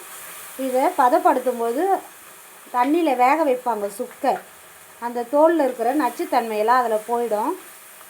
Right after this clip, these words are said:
இந்த பசியே எடுக்கலன்றவங்களாம் இந்த சுக்கு வந்து கஷாயம் போல பண்ணி குடிச்சிங்கன்னா கூட நல்லா பசிச்சு சாப்பிடுவாங்க. சின்ன பிள்ளைங்களுக்கெல்லாம் சுக்கை உரசி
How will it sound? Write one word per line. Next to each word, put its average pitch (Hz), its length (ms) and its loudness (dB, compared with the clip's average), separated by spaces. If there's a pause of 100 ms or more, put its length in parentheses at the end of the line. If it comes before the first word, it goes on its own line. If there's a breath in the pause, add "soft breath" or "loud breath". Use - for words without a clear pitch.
(2750)
இந்த 202 140 -2 (140)
பசியே 330 400 6 (100)
எடுக்கலன்றவங்களாம் 294 880 4
இந்த 269 140 2 (100)
சுக்கு 311 340 -4 (300)
வந்து 233 260 0 (760)
கஷாயம் 285 500 4
போல 285 120 4 (140)
பண்ணி 254 200 -2 (100)
குடிச்சிங்கன்னா 262 580 -4
கூட 285 100 0 (140)
நல்லா 254 240 2 (100)
பசிச்சு 269 380 -2 (140)
சாப்பிடுவாங்க. 226 520 0 (720 loud breath)
சின்ன 320 300 2
பிள்ளைங்களுக்கெல்லாம் 240 680 0 (1200)
சுக்கை 311 320 0 (120)
உரசி 311 360 2